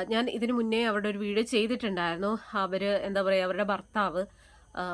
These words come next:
ഒരു മ-, ഒരു വർഷങ്ങൾക്ക് മുന്നേ ആത്മഹത്യ ചെയ്തു. അവർക്ക് അഞ്ച് മക്കളുണ്ട്.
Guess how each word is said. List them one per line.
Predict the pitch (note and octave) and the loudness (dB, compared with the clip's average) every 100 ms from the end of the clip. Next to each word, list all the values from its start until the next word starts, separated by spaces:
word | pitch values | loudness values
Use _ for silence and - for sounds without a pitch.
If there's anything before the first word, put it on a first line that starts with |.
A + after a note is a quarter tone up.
| - | -4
ഒരു | G3+ | -2
മ-, | G#3 - | -2 -2
ഒരു | G#3 G#3+ | -2 0
വർഷങ്ങൾക്ക് | G3+ G#3+ G3+ F#3+ G#3 | 0 -2 -4 -2 -2
മുന്നേ | G3 F#3 F#3+ - | -2 0 0 0
ആത്മഹത്യ | F#3 - F#3 F#3 F#3+ | -2 0 -4 -2 -4
ചെയ്തു. | F#3 F3+ | -2 -2
അവർക്ക് | F3+ F#3 | -2 -2
അഞ്ച് | F3+ F#3 G3 | -2 -2 -2
മക്കളുണ്ട്. | G3 E3+ - G3 F3+ F3 | -2 -4 -2 -2 -2 -4